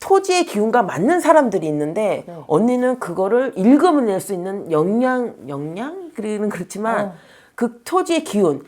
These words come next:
Speaker 1: 그 집의 기운 이런 걸 보고 '아, 이건 되겠다, 안 되겠다.' 이런 걸 봐-, 볼 줄 알아야 되는데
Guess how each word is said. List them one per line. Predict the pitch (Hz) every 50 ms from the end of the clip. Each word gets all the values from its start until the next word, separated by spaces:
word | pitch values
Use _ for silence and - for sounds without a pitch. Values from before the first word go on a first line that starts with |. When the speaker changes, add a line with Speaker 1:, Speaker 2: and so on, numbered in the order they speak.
| _ -
Speaker 1:
그 | - 269 277
집의 | - - 226 208 254 240 240
기운 | - - 202 190 156 151
이런 | 156 180 233 247 247
걸 | 233 220 220
보고 | - 165 160 160 214 226 -
'아, | - 202 214
이건 | 208 233 226 226
되겠다, | 202 185 180 208 226 226 214 175
안 | 123 147 175
되겠다.' | 185 240 233 233 233 208
이런 | 175 185 208 254 254
걸 | 240 226 220
봐-, | - - 139 156 151
볼 | - 180 214 220
줄 | 277 269
알아야 | 226 190 180 170 160
되는데 | 160 156 160 170 185 214 240 240 202 151 -